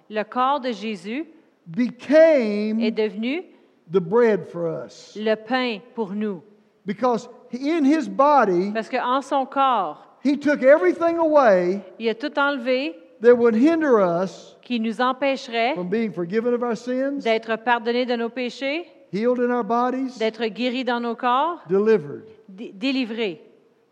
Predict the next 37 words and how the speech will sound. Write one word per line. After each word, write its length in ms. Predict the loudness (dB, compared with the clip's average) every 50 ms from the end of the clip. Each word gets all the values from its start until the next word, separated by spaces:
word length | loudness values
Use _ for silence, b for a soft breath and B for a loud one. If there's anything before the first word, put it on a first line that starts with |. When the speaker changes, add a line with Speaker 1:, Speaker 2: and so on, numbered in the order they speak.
| _ -8
Speaker 2:
It 100 | -6 -4
belongs 500 | -2 -2 -2 0 -2 -4 -4 -6 -8 -10 -10
to 80 | -10
us. 480 | -10 -8 -10 -12 -14 -16 -20 _ _ _
Speaker 1:
Ça 120 | -2 -2 0
nous 240 | 0 -2 0 0 0
appartient. 560 | 0 0 0 -4 -4 -6 -6 -6 -6 -6 -4
Speaker 2:
It, 200 | -6 -6 -6 -4 -4
it, 140 | -6 -6 -6 -12 -20 -20 -20 _ -8
we 180 | -4 -2 -2 0
live 460 | 2 2 2 6 6 6 6 6 2
now 560 | 0 0 0 0 0 0 0 -2 -4 -6 -8 -8 -4
Speaker 1:
On 180 | -2 -2 -2 -2
vit 300 | -4 -4 -4 -4 -2 -2
maintenant 500 | -2 -2 -2 -2 -4 -4 -4 0 2 2
Speaker 2:
with 160 | 2 0 0 -4
the 120 | -8 -10
children's 800 | -8 -4 0 0 2 2 0 0 -2 -4 -4 -6 -8 -10 -14 -18 -20 _ _ _ _
bread. 520 | 2 4 6 8 8 6 4 0 -4 -8 -12 -12 -8
Speaker 1:
avec 280 | -8 -4 -4 -4 -6 -4
le 140 | -4 -6 -4
pain 260 | -4 -6 -4 -4 -4
des 240 | -4 -4 -4 -4 -4
enfants. 380 | -6 -6 -6 -6 -8 -8 -4 0
Speaker 2:
Isaiah 480 | 2 4 4 4 4 6 6 6 6
fifty-three, 640 | 6 0 -4 -6 -6 -6 -10 -8 -6 -6 -4 -4 -2
verse 300 | 0 0 0 0 -2 -6
four, 380 | -4 -4 -2 -2 -4 -8 -14 -20 b b b b b b -6
Speaker 1:
Ésaïe 600 | -6 -6 -4 -2 0 0 0 0 -2 -2 -6 -8
cinquante-trois 800 | -8 -6 -6 -6 -2 -2 -4 -4 -4 -6 -6 -2 -2 0 0 -2
et 20 |
verset 340 | -2 -4 -6 -6 -6 -10 -12
quatre 320 | -8 -6 -4 -4 -4 4
Speaker 2:
tells 380 | 8 8 10 10 10 8 8 2
us 200 | 0 0 0 -2
what 200 | -2 -2 -2 0
happened. 420 | 0 0 0 0 -2 -4 -8 -16